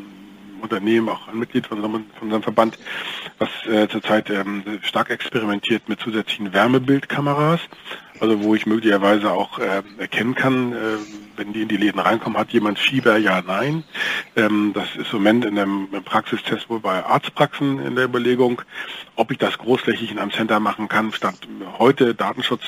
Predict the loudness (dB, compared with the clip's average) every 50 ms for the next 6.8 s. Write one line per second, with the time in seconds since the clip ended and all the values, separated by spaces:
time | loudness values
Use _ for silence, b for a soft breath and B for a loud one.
0 | -8 -8 -8 -6 -6 -4 -4 -4 -4 -6 -8 B B B B B B B B B
1 | B B -4 0 2 4 4 4 4 4 2 2 2 2 0 0 0 2 4 4
2 | 4 4 2 0 2 0 0 0 0 0 0 2 2 0 0 0 0 -2 0 0
3 | -2 -2 -2 0 2 4 4 4 4 4 4 4 4 4 4 4 4 4 4 2
4 | 0 0 0 0 0 0 -2 -4 -4 -2 0 2 4 4 4 2 2 0 0 0
5 | 2 2 2 0 0 -4 -6 -4 0 0 0 0 0 -2 -4 -2 0 4 4 4
6 | 4 4 4 4 2 4 4 4 4 4 2 -2 -4 -6 -6 -8